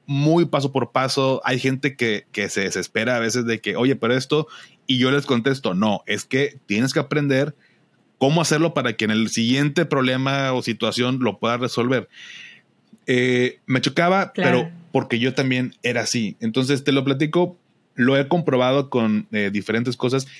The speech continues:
Speaker 1: No tiene que ser exactamente lo mismo, o sea, no es como que me chocaba eso de mi papá que explicara lento, entonces, eh, a mí no me gusta de mí que, que explico lento, no.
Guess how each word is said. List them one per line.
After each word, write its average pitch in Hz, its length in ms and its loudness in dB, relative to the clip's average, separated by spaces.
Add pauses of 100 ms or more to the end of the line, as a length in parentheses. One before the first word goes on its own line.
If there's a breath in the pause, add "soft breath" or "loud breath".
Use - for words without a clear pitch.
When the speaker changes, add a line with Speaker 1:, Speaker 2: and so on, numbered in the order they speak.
(160 loud breath)
Speaker 1:
No 165 180 0
tiene 208 200 2
que 165 80 -2
ser 165 160 0
exactamente 127 560 0
lo 113 100 2
mismo, 107 240 2
o 120 40 0
sea, 110 120 0
no 107 100 0
es 110 80 -4
como 131 260 0
que 90 280 -2
me 95 120 -6
chocaba 113 300 -2
eso 135 120 -2
de 127 60 0
mi 120 80 0
papá 104 220 -2
que - 80 -4
explicara 107 380 -4
lento, 113 460 -2
entonces, 107 460 -2 (840)
eh, 104 220 0
a 95 80 0
mí 113 100 2
no 120 80 0
me 123 100 2
gusta 120 280 2
de 110 100 0
mí 104 120 -2
que, 110 240 -4
que 98 100 -6
explico 101 420 -6
lento, 95 280 -4
no. 87 200 -8